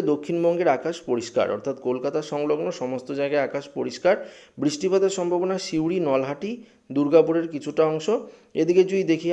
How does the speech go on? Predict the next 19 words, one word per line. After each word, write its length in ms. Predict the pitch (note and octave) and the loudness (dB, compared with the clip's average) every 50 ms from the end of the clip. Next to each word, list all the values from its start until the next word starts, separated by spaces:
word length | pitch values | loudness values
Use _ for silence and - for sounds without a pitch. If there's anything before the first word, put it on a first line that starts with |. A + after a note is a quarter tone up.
| E3+ | 0
আমরা 200 | E3+ E3+ E3+ F#3 G3+ G#3+ G3+ F3+ | 0 2 0 0 0 0 -4 -2
মালদা 300 | C#3 C3+ C#3 C#3+ C#3+ D#3+ D3+ - | 0 2 2 2 2 0 0 0
সংলগ্ন 360 | D#3 D3+ D#3 D#3 D#3 D3+ D#3+ E3+ E3 | -2 -2 4 4 4 4 4 -2 -2
ধুলিয়ান, 440 | C3+ C#3 C3+ C3+ C#3+ D3+ D#3 E3+ G3+ G3+ G3+ - - - C#3 | -2 -2 -2 -2 2 2 2 0 0 -6 -10 -14 -14 -10 -10
এদিকে 240 | C3 B2+ C3 C3+ C#3 C#3 C3+ - | -6 -6 -2 -2 -2 -2 -2 0
সাহেবগঞ্জের 580 | B2+ C3 C3 B2+ C3+ - - - C#3+ D3+ C#3+ C#3+ | 0 0 0 0 -2 -6 -4 -4 -4 -4 -6 -4
দিকে 140 | D3 D#3+ D#3+ | -6 -6 -6
কিছুটা 360 | D#3+ - F#3 - A3+ A3 F#3+ F3 | -6 -8 -10 -8 -2 0 0 0
বৃষ্টিপাত 540 | D#3 D3 D3 C#3+ - C#3+ C3+ D3 D3 D3+ D3 - - - - - _ _ - | 0 -2 -6 -6 -6 -6 -2 0 0 0 0 -4 -14 -20 -20 -20 _ _ -4
এদিকে 260 | C#3+ D3 D#3+ E3+ E3+ E3 | 0 4 6 6 6 6
দেখতে 200 | D#3+ D#3+ - E3+ D3+ D#3+ | 4 2 0 -2 2 4
পাচ্ছি। 280 | D#3 D#3 D#3 - F#3+ G3+ G#3 - - - _ _ - | 2 2 2 -2 -6 -6 -6 -8 -16 -20 _ _ 2
দার্জিলিং, 440 | C#3 C#3 D3 D3 D3+ F3+ F#3 F#3+ F#3+ F#3 F#3 | 4 4 4 4 2 2 4 4 4 4 4
কালিম্পং 420 | D#3+ D#3 D#3+ E3 E3 E3 F3 G3 G#3 G#3+ F3+ D#3+ | 2 2 2 0 -2 0 -2 -2 0 -2 -4 2
এবং 160 | D#3 D#3+ D#3 D#3 D#3 D#3 - - - _ _ | 2 4 4 4 0 -4 -10 -20 -20 _ _
কিষানগঞ্জ, 580 | - F3+ - G3 G3 G3 F#3+ F3+ F#3 F#3 F#3 F3 E3+ D3 D3 | -6 -4 -2 0 0 2 2 4 4 4 4 2 -2 -4 -4
ইসলামপুর, 400 | - - E3 D#3+ D#3+ E3 E3 E3 D#3+ - | -2 0 0 0 0 2 -2 -2 -2 -2
শিলিগুড়ি 360 | D#3+ D3 D3 C#3 D3+ D3+ D3 - D3+ | -4 -2 -2 -2 -2 -2 -2 -2 -4
সংলগ্ন 340 | C#3 C#3 C#3 C#3 C3+ D3 | -4 -2 -2 -2 -2 -2